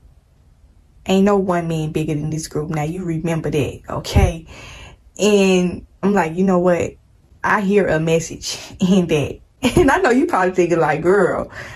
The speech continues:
I'm finna go watch The Temptations now." <laughs> Temptations is my all-time favorite movie.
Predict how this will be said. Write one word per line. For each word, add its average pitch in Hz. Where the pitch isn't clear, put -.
I'm -
finna 160
go 156
watch 170
The 202
Temptations 180
now." 160
<laughs> -
Temptations 190
is 175
my 170
all-time 160
favorite 160
movie. 170